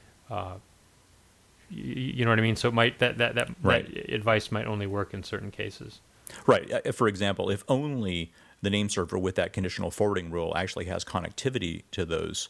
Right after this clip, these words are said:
Speaker 2: uh, foo dot bar dot com name servers. Um, but then, you know, then the question becomes somewhat moot, I think, because whether,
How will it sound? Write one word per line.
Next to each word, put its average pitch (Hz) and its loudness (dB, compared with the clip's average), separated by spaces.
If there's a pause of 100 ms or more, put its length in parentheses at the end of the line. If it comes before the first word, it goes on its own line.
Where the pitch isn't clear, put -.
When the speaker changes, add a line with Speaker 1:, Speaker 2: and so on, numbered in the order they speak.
(420)
Speaker 2:
uh, 85 -4
foo 101 -2
dot 82 0
bar 85 0
dot 82 -4
com 80 -2
name 80 -4
servers. - -4 (680)
Um, 76 -4 (280)
but 139 4
then, 147 -4 (140)
you 131 0
know, 92 2
then 113 2
the 104 -4
question 98 -2
becomes 85 -2 (280)
somewhat 87 -2
moot, 101 0
I 90 0
think, 90 -4
because 85 -2 (300)
whether, 98 2